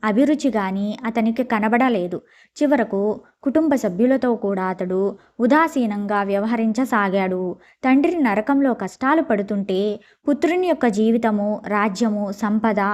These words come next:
బలము, ప్రభావము అన్నీ వ్యర్థమేనని అతడు తలచాడు. అందువల్ల అతడు తన తండ్రిని నరకబంధం నుండి బయటపడే మార్గాన్ని తెలపమని బ్రాహ్మణులను ప్రార్థించాడు.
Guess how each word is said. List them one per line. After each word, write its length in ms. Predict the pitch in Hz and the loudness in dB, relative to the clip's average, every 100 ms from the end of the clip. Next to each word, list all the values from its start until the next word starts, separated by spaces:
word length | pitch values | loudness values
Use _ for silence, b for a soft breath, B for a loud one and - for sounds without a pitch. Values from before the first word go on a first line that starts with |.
| 190 | -4
బలము, 560 | 170 196 208 208 214 214 | -2 0 0 0 -2 -2
ప్రభావము 760 | 202 196 226 214 202 202 208 B B B | -2 2 2 2 -2 -4 -6 B B B
అన్నీ 340 | 202 226 311 349 | -2 0 0 2
వ్యర్థమేనని 920 | 202 185 180 285 302 269 196 196 202 | 0 0 0 0 2 2 0 -4 -6
అతడు 380 | - 202 214 233 | -6 -2 0 0
తలచాడు. 720 | 226 190 202 214 190 190 180 b b b | 0 0 0 -2 0 -2 -4 b b b
అందువల్ల 520 | 214 254 277 233 240 269 | 4 6 6 4 2 0
అతడు 520 | 190 202 190 196 196 b b 262 | -2 -4 -4 -4 -4 b b -2
తన 120 | 254 | 0
తండ్రిని 840 | 247 240 254 311 254 202 208 226 B B | 0 2 2 2 0 -2 -6 -8 B B
నరకబంధం 760 | 220 233 302 349 285 269 294 277 | 0 2 2 2 4 2 2 2
నుండి 320 | 277 269 220 | 2 2 0
బయటపడే 600 | 190 208 262 247 226 196 | 0 -2 -2 -2 -2 -2
మార్గాన్ని 760 | 185 208 269 240 262 214 202 | -4 -2 -2 0 0 0 -2
తెలపమని 840 | 196 220 233 262 190 190 208 220 B B 196 | 0 0 2 0 0 -2 -4 -6 B B -2
బ్రాహ్మణులను 920 | 226 254 330 320 226 190 185 196 214 | 2 2 2 0 0 -2 -4 -4 -2
ప్రార్థించాడు. 880 | 233 220 220 190 226 220 190 175 175 | 0 0 0 0 0 0 -4 -6 -10